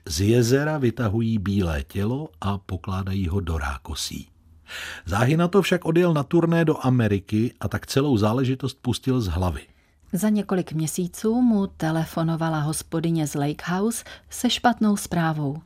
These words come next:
Speaker 2: Hloubení museli přerušit. Na místě totiž bylo nalezeno tělo rituálně zavražděné ženy.
Speaker 1: Skoprnělému muzikantovi se před očima ve vteřině promítl scénář,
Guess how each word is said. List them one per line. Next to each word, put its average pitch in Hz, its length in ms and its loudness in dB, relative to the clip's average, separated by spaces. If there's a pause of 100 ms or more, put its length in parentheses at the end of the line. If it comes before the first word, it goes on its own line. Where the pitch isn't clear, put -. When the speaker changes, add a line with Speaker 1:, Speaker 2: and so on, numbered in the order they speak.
(360)
Speaker 2:
Hloubení 262 840 8
museli 220 540 2
přerušit. - 800 -2 (460)
Na 180 140 10
místě 170 460 2
totiž 160 380 -4
bylo 156 340 0
nalezeno 156 640 2 (120)
tělo 165 400 -2 (300)
rituálně 202 800 2
zavražděné 147 920 -2
ženy. - 320 -6 (760)
Speaker 1:
Skoprnělému 196 800 4
muzikantovi 131 800 2
se 107 200 -2
před - 380 -4
očima 151 460 -2
ve 87 160 -2
vteřině 127 560 0
promítl 131 720 2
scénář, 92 840 -2